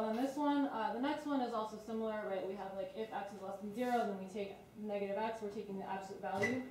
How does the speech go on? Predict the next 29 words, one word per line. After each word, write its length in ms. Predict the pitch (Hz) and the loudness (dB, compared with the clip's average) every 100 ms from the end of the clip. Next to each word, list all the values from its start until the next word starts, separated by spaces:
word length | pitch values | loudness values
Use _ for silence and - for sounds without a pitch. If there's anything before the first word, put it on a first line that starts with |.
| - - - | -12 -16 -4
So 60 | 226 | -4
if 80 | 208 220 | -2 0
x 200 | 240 226 | 0 0
is 100 | 240 | -4
equal 200 | 240 226 | -2 -2
to 120 | 214 | -2
some 140 | 220 202 | -4 -2
a, 320 | 262 269 262 262 - | 4 4 4 -2 -6
x 240 | 208 208 220 | -6 -6 -6
is 140 | 214 - | -8 -8
equal 260 | 202 202 202 | -8 -4 -4
to 100 | 214 | -4
the 140 | 196 208 - - | -6 -6 -8 -4
absolute 380 | 196 190 202 185 | -4 -2 -4 -2
value 260 | 170 180 180 | -2 -4 -6
of 100 | 185 | -6
a 260 | - 185 - | -4 -2 -2
after 240 | - - 240 | -4 -4 -4
the 80 | |
program. 360 | 240 302 330 381 381 381 - - - - - - - - - | -4 -4 0 0 -2 -8 -16 -16 -16 -16 -18 -18 -20 -20 -10
The 100 | 240 | 0
next 320 | 233 311 392 311 | 6 8 8 8
one 140 | 262 | 6
is 120 | 220 | 6
interesting. 580 | 208 165 - 196 202 254 - - - - | 4 0 -4 -6 -4 -4 -6 -14 -18 -8
So, 80 | 240 226 214 | 0 4 6
uh, 280 | 208 214 196 196 - - - | 6 6 6 2 -6 -14 -12
this 220 | 214 202 208 | -10 -10 -10
one 280 | 175 220 | -8 -8